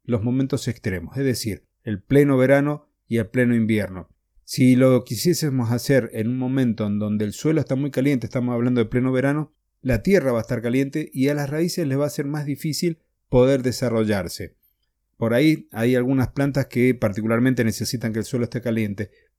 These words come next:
pero normalmente no es lo ideal para casi todas las plantas. Igualmente pasa cuando el suelo está muy frío en el invierno,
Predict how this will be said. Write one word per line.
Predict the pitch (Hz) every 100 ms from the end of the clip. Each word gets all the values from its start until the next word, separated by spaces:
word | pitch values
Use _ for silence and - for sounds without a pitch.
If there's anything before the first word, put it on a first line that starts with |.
| -
pero | 117 123
normalmente | 127 131 143 147 147 151 151 _ _ _ -
no | 123 135 143
es | 147 -
lo | 131 120
ideal | 120 120 135 135
para | 113 113 120 -
casi | 107 - 110
todas | 113 107
las | 98
plantas. | - 98 90 87 - _ _ _
Igualmente | - 123 147 151 156 151 147
pasa | 151 143 151
cuando | 117 113
el | 113
suelo | - 123
está | 120 127
muy | 127 117 131 143
frío | 135 - 139 139
en | 127
el | 135
invierno, | 151 156 151 156